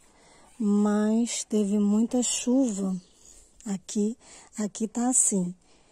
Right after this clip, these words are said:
ou é muita chuva ou é muito sol, não tem meio termo. Então sofre, né? Que são as beterrabas, ó. Tá vendo? Elas tão lutando aqui, ó. Vem brotinho. Mas alguns pezinhos não resistiram.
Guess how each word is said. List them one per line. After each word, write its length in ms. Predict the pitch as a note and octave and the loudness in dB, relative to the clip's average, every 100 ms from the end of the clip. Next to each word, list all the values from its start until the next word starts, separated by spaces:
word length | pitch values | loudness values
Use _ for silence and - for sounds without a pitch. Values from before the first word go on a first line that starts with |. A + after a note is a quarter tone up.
| _ - | _ 2
ou 160 | A#3 | 6
é 60 | B3+ | 6
muita 340 | A3+ G#3+ A3 | 6 4 0
chuva 580 | G#3 - A#3+ A#3+ B3 C4+ - | -4 0 0 2 0 -4 -2
ou 200 | A3+ A#3 | 2 4
é 40 | |
muito 360 | A3+ A3+ G#3+ A3+ | 4 2 0 -2
sol, 380 | - G3+ F3 F3+ | 0 0 -2 -2
não 280 | F#3+ G#3+ | 0 0
tem 240 | A3 G#3+ A3 | 2 2 4
meio 260 | A3 G#3+ | 4 2
termo. 640 | A3 - F3+ E3+ F3+ F3+ G3 - | 0 -4 -4 -2 -2 -4 -8 -6
Então 680 | G3+ G#3 - G#3+ G3+ G#3+ B3 - _ _ - - - - _ - | -4 -4 -4 -2 0 0 -4 -8 _ _ -20 -20 -20 -20 _ -4
sofre, 640 | - A#3 G#3 F#3+ - G3+ | 0 2 2 0 -2 0
né? 200 | G#3 A#3 - - - - _ _ - | 0 -2 -6 -20 -20 -20 _ _ -16
Que 100 | A3 | -10
são 220 | G3 G#3 | -8 -6
as 100 | G3 | -6
beterrabas, 720 | F#3+ F#3+ G#3+ F#3 G3+ G3+ F#3+ | -6 -8 -8 -6 -4 -4 -4
ó. 120 | F#3+ F3+ - - _ _ _ _ _ | -6 -8 -12 -20 _ _ _ _ _
Tá 140 | - F#3+ | -8 -2
vendo? 260 | G3+ G3 | 0 0
Elas 160 | F#3+ G3 | -2 -4
tão 180 | - A#3+ | -2 -2
lutando 520 | F#4 - C#4+ B3+ A#3 | -2 0 2 2 0
aqui, 200 | A3 - | -6 -8
ó. 100 | F3+ | -8
Vem 200 | F3 G3+ | -4 -4
brotinho. 880 | F#3 F#3+ F3+ - G3+ G#3+ A#3 A#3 A3 _ _ _ - _ _ _ _ _ _ _ - _ - _ _ _ _ _ _ - - | -4 -6 -4 -4 -2 -4 -4 -6 -10 _ _ _ -20 _ _ _ _ _ _ _ -20 _ -20 _ _ _ _ _ _ -20 -8
Mas 280 | G3 F#3+ | -4 -2
alguns 280 | G3 G3 G#3+ | -2 0 -2
pezinhos 520 | - G3+ F#3 G3+ G#3+ | 0 -2 0 0 0
não 160 | G3 G3+ | 0 0
resistiram. 1000 | G#3 A3+ G#3+ A#3+ - - G3+ F3+ F3+ | 0 -2 -2 0 0 2 0 0 -2